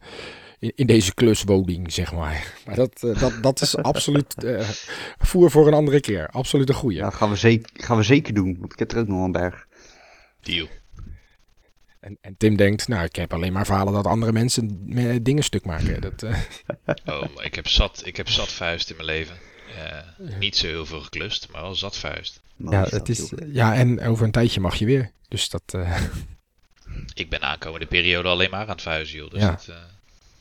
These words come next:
Speaker 3: gaan alleen
Speaker 1: knap
Speaker 3: maar
Speaker 1: zo.
Speaker 3: verhalen bij komen.
Speaker 2: Maar goed,
Speaker 1: Hey.
Speaker 2: we dwalen weer af, eh.
Speaker 1: Eh, nogal, nogal. Ik, eh, ik was al, eh, <laughs> ik was, dacht, "Hé, vrienden." Heb je wel eens dat je jaloers bent op vrienden?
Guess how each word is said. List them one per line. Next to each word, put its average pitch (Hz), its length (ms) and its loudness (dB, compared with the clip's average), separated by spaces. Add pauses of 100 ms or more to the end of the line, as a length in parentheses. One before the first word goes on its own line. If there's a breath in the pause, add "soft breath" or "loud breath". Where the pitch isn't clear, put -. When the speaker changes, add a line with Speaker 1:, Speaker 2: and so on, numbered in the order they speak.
(160)
Speaker 3:
gaan - 20 -20
alleen 95 200 4
Speaker 1:
knap 104 160 4
Speaker 3:
maar 120 80 2
Speaker 1:
zo. 123 60 0
Speaker 3:
verhalen 107 260 4
bij 80 140 2
komen. - 1300 -10
Speaker 2:
Maar 98 120 4
goed, 139 140 8
Speaker 1:
Hey. 165 100 8
Speaker 2:
we 101 80 0
dwalen 98 340 6
weer 98 180 2
af, 104 360 0
eh. 76 140 -4 (120)
Speaker 1:
Eh, 95 160 -6
nogal, 87 540 2
nogal. 82 360 -6 (140)
Ik, - 200 -6
eh, 110 220 8
ik 113 60 6
was 135 200 6
al, 117 240 8
eh, 107 580 2
<laughs> - 120 -6
ik - 60 -12
was, 120 180 2
dacht, 107 260 2
"Hé, 131 180 8
vrienden." 120 400 2
Heb - 340 4
je 190 100 6
wel 180 120 10
eens 160 100 6
dat 147 180 6
je 135 300 6
jaloers 143 380 8
bent 90 200 0
op 82 140 -6
vrienden? 90 400 -6